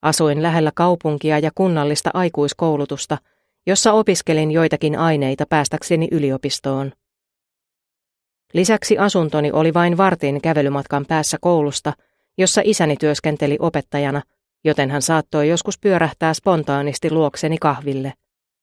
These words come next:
Yökerho Otten oli Drottninggatanilla Norrköpingin keskustassa. Menin sinne viettämään iltaa ystävieni kanssa. Laittautuessani nauttimani limuviina sai minut tuntemaan oloni iloiseksi,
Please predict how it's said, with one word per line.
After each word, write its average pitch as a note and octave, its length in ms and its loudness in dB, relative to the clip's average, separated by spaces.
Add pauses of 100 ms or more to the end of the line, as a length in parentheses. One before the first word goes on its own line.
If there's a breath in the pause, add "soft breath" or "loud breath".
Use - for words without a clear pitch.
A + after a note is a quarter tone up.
(1800)
Yökerho A3 520 2
Otten D3 600 -2 (140)
oli D#3+ 260 2
Drottninggatanilla D3+ 1000 0
Norrköpingin E3+ 760 0
keskustassa. - 720 -2 (920)
Menin D#3+ 260 4
sinne D#3 320 2
viettämään D3 560 0
iltaa C#3+ 520 0
ystävieni C#3+ 540 -2
kanssa. C3+ 460 -4 (1000)
Laittautuessani D#3+ 1040 2
nauttimani D3 560 0
limuviina C#3+ 600 0
sai F#3+ 200 2
minut F#3+ 260 2
tuntemaan D3+ 580 2
oloni E3 360 2
iloiseksi, D#3 720 0